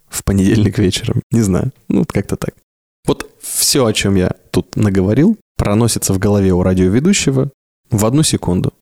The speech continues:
перед выходом в прямой эфир. Ну, может быть, не в одну секунду, может быть, у кого-то подольше. Но суть-то в том, что из вот этого всего массива он выбирает одну, две, три, там, максимум из этих зацепок и уже сочиняет что-то освежающее, интересное по теме эфира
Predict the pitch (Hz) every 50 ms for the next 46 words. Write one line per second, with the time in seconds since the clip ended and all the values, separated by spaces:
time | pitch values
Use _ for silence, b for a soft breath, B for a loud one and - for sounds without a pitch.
0 | _ _ _ _ _ _ _ 151 156 151 117 104 104 117 - 110 101 98 95 -
1 | - - 95 95 95 92 - - - 110 - - _ _ _ _ _ _ _ 262
2 | 139 110 98 90 92 - - 95 90 - 120 156 175 - - 113 - - 101 95
3 | - 87 92 92 104 - - - - - - 85 85 - - - - 98 120 135
4 | 147 - - - - _ _ _ _ _ _ _ _ _ _ 147 151 143 - 160
5 | 147 - - - - 156 156 135 - - - 104 101 98 95 98 - - 110 101
6 | 95 98 101 - 98 92 - 92 92 90 - - 98 95 98 110 131 - - 208
7 | 196 175 135 110 113 113 101 101 98 107 101 98 95 - - 98 101 107 107 107
8 | 98 90 90 92 92 101 98 95 90 - - - _ _ _ _ - 101 104 104
9 | 98 90 - - 95 95 95 95 92 - - - 101 - - 98 95 98 98 -
10 | 98 98 98 104 107 - - 180 190 - 175 - - B B B B B B B
11 | B - 165 165 120 107 117 117 - 98 - - 101 98 110 123 110 - - -
12 | 101 - - - 107 - - 98 98 104 123 147 165 143 123 - - - 101 98
13 | 101 117 117 107 101 95 - - 104 127 143 147 - - 107 101 95 - - 95
14 | - - 104 98 92 90 90 95 - - - 160 165 151 131 117 113 131